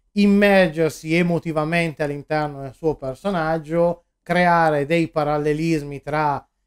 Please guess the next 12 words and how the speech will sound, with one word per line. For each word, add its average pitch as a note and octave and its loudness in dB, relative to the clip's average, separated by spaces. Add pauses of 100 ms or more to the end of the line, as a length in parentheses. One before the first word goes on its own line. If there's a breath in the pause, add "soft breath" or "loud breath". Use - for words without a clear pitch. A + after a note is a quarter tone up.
(140)
l'esperienza D#3 0
della C#3 -4
sua F3+ 2
vita D3 -6 (360)
e D#3+ -2
quella E3 0
della C#3 -4
vita D#3 -4
immaginaria C#3 -4
del C3+ -8
personaggio C3+ -6 (520)
e, F#3+ 0